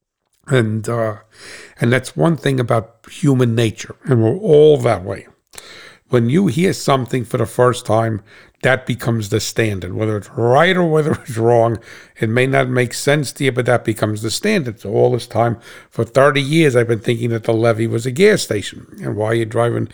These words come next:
a Chevy in England to a gas station? Why do you have a Chevy in England? So anyway, but, so I, I, not, none of it made sense, but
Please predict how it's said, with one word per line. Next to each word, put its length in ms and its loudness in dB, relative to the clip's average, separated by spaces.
a 80 0
Chevy 440 2
in 60 4
England 360 0
to 120 -2
a 60 -2
gas 240 2
station? 280 -4
Why 80 0
do 80 -2
you 60 0
have 100 -4
a 60 -6
Chevy 380 -2
in 60 -6
England? 300 -12
So 100 -2
anyway, 360 0
but, 240 0
so 140 -4
I, 340 0
I, 80 0
not, 320 0
none 240 0
of 80 -2
it 100 -2
made 260 -2
sense, 340 -8
but 280 -4